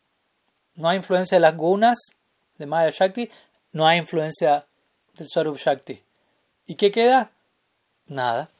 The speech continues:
O sea, no queda, no queda un sentido de la individualidad. Nosotros estamos ahí, pero la, nuestra experiencia no es "soy un alma individual", ¿no? Todo se vuelve Brahman. Entonces, interesantemente, usted retira todas esas influencias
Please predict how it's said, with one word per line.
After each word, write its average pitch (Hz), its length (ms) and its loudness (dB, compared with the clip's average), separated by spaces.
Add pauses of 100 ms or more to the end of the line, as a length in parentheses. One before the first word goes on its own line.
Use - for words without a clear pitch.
(840)
O - 20 -20
sea, 175 120 0
no 190 180 -2
queda, 214 320 6
no 180 160 -2
queda 233 180 4
un 226 80 2
sentido 214 380 -4
de 214 40 -2
la 196 60 2
individualidad. 180 640 0
Nosotros 208 340 -6
estamos 262 360 2
ahí, 139 260 -2 (560)
pero 160 220 0
la, 170 140 0
nuestra 180 260 -2
experiencia 202 540 -2
no 220 80 2
es - 200 -10
"soy 175 300 0
un 170 100 -4
alma 165 220 0
individual", 143 640 -4 (1400)
¿no? - 320 -12
Todo 196 260 4
se 196 100 -4
vuelve 175 300 2
Brahman. 139 540 -2 (560)
Entonces, 185 220 -4
interesantemente, 208 840 0
usted 214 240 2
retira 208 420 0
todas 220 300 6
esas 208 260 2
influencias 208 680 -2